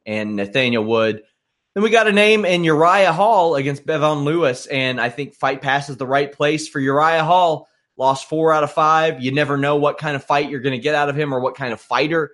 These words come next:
you're gonna get out of him. Truly one of the most frustrating fighters of all time in that regard. And if he has a great fight, you can slide it in there if there's some time on the pay-per-view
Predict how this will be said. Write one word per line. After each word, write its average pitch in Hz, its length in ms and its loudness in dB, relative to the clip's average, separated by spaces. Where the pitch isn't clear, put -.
you're 147 120 -2
gonna 147 100 2
get 147 180 2
out 143 140 2
of 139 100 -6
him. 147 140 -2
Truly 165 320 -6
one 151 160 0
of - 20 0
the 139 60 0
most 127 200 -2
frustrating 143 560 -2
fighters 139 420 -2
of 131 140 0
all 135 400 0
time 139 380 -2
in 147 80 -2
that 143 180 0
regard. 143 480 0
And 160 120 2
if - 80 0
he 120 120 -2
has 120 260 -2
a 151 60 -2
great 160 320 -2
fight, 175 380 0
you 120 100 -20
can 135 160 -6
slide 147 500 0
it 175 100 0
in 185 200 0
there 180 340 0
if 147 160 -2
there's 170 260 -4
some 160 100 -6
time 170 380 -2
on 170 140 -2
the 151 40 -4
pay-per-view 160 680 -4